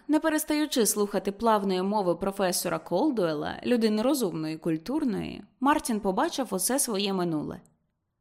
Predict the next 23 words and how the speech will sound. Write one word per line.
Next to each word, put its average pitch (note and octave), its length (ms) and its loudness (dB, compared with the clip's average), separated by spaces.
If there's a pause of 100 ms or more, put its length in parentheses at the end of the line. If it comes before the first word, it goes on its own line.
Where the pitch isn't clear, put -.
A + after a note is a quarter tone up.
(140)
Він G3 240 2
побачив F#3+ 460 2
себе F3+ 240 0
справжнім F#3+ 540 0
шибайголовою B3 1000 0
в - 200 -14
креслатому F#3+ 600 4
капелюсі F#3 760 2
і F#3 180 0
двобортній G3 600 2
куртці, F3 520 -2
що - 180 2
бешкетував G3+ 560 2
до F3+ 100 0
тих G#3+ 360 -2
меж, E3+ 260 -2
щоб - 400 -4
не A#3+ 100 2
зайти A3+ 320 2
в - 80 -14
конфлікт F#3+ 420 -2
з - 40 -10
поліцією. D#3 800 -2